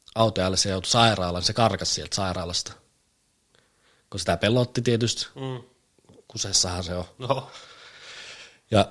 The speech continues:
Speaker 1: ei sillä mennyt, ei sillä mennyt paikat edes pahasta paskaksi. Semmoinen pikku tuuppa, se
Speaker 2: Mm.
Speaker 1: vähän oli saanut kolhuun, niin seuraavan aamun meidän ky-, katsoin, että mitä se oikein tekee, istuu pihalla yksin. Ja kaikki ne, kun meillä oli kovat piipus kuitenkin,
Speaker 2: Mm.
Speaker 1: meillä oli luoteisia, mu-, tai meillä oli luodit tietysti jaossa, niin sen piti putsata ne kaikki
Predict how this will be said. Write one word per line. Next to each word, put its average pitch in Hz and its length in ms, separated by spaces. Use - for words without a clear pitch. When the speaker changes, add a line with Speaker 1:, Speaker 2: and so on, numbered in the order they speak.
Speaker 1:
ei 143 160
sillä 160 160
mennyt, 160 320
ei 151 80
sillä 160 140
mennyt 147 220
paikat 117 320
edes 87 160
pahasta 92 420
paskaksi. - 500
Semmoinen 127 360
pikku 104 300
tuuppa, 87 360
se 80 100
Speaker 2:
Mm. - 140
Speaker 1:
vähän 95 200
oli 90 160
saanut 92 260
kolhuun, 85 480
niin 69 120
seuraavan 92 480
aamun 90 300
meidän 82 260
ky-, - 140
katsoin, 98 240
että 131 160
mitä 139 100
se 85 100
oikein 82 200
tekee, 90 300
istuu 107 300
pihalla 107 420
yksin. 95 340
Ja - 60
kaikki 135 400
ne, 101 220
kun 117 80
meillä 117 140
oli 117 100
kovat 113 340
piipus 98 340
kuitenkin, 127 340
Speaker 2:
Mm. - 80
Speaker 1:
meillä 110 180
oli 117 60
luoteisia, 110 560
mu-, 104 340
tai 110 100
meillä 113 120
oli 110 60
luodit 107 320
tietysti 101 300
jaossa, 95 320
niin 101 160
sen 127 120
piti 139 160
putsata 131 400
ne 107 60
kaikki - 460